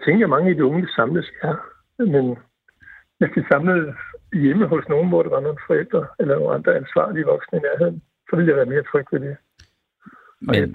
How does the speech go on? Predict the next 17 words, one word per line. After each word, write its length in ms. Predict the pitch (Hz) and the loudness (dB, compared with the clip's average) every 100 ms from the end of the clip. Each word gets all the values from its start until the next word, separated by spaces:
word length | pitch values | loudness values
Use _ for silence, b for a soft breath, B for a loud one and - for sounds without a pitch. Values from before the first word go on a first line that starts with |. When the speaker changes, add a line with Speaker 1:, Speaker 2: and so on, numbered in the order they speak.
| - | 0
Speaker 1:
tænker 220 | 151 180 | 2 4
også, 320 | 147 131 147 226 151 | 4 2 2 0 -2
at 80 | 135 _ - - 240 | -8 _ -18 -4 -2
hvis 140 | 151 - | -2 -2
de 80 | 123 | 0
samles 300 | 139 156 196 - | 0 0 -4 0
med 140 | 147 123 - - - | 0 0 -4 -10 0
forældre 380 | 175 170 220 | 2 2 2
i 20 | 147 | 2
nærheden, 460 | 143 139 170 160 | 0 -2 -4 -6
så 120 | - 175 | -6 2
drikker 240 | 143 151 143 | 2 4 2
de 120 | 143 | 0
ikke 140 | 143 _ - | -2 _ -8
helt 140 | 226 - | -8 -6
så 60 | 135 | -8
massivt. 380 | - 147 - | -6 -8 -10